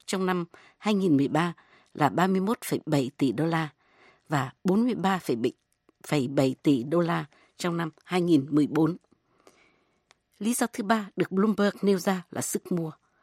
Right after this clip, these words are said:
Về thu nhập trung bình, Trung Quốc đã qua mặt Việt Nam từ năm nghìn chín trăm tám mươi bảy dựa trên sự khác biệt về sức mua. Từ đó, Việt Nam không thể nào theo kịp Trung Quốc với mức thu nhập tính trên đầu người của Trung Quốc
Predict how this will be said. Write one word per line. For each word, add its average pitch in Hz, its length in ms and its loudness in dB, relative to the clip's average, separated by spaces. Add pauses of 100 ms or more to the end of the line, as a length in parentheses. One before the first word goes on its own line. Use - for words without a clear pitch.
(400)
Về 175 80 2
thu 220 160 0
nhập 214 240 2
trung 208 220 0
bình, 147 200 2 (300)
Trung 233 200 0
Quốc 262 180 -2
đã - 140 -2
qua 220 120 0
mặt 202 240 0
Việt 147 200 0
Nam 196 280 4
từ 156 80 0
năm 170 220 2
nghìn 160 180 6
chín 156 260 2
trăm 190 160 -2
tám 185 180 -2
mươi 220 80 -2
bảy 139 280 -4 (440)
dựa - 240 0
trên 214 260 0
sự - 140 -4
khác - 220 -6
biệt 160 240 2
về 139 120 0
sức - 280 -4
mua. 175 200 0 (800)
Từ 180 120 6
đó, 156 340 2
Việt 147 160 2
Nam 208 180 4
không 196 260 -4
thể 143 140 2
nào 139 220 4
theo 190 240 -4
kịp 139 180 4
Trung 185 220 0
Quốc 233 220 -2 (380)
với 220 100 4
mức 226 220 2
thu 214 140 0
nhập 175 200 2 (120)
tính 180 200 6
trên 202 160 2
đầu 175 120 2
người 135 360 2 (400)
của 143 100 0
Trung 185 240 4
Quốc 233 220 -2